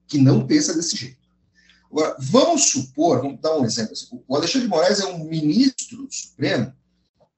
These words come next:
que muitas vezes ele é meio delegado, né? Então, assim, calma lá. Daria pra fazer isso? Daria pra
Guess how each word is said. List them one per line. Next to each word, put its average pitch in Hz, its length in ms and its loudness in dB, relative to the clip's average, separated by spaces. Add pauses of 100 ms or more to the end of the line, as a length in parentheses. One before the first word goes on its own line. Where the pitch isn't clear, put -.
(360)
que 330 160 -6
muitas 311 320 2
vezes 277 180 4
ele 302 120 2
é 311 80 4
meio 339 260 4
delegado, 247 800 2
né? 220 420 0 (680)
Então, - 140 -20
assim, - 220 -16
calma 226 300 0
lá. - 180 -8 (280)
Daria 165 880 4
pra 107 160 -10
fazer 92 300 -10
isso? 107 540 -4 (400)
Daria 135 720 0
pra 120 240 -4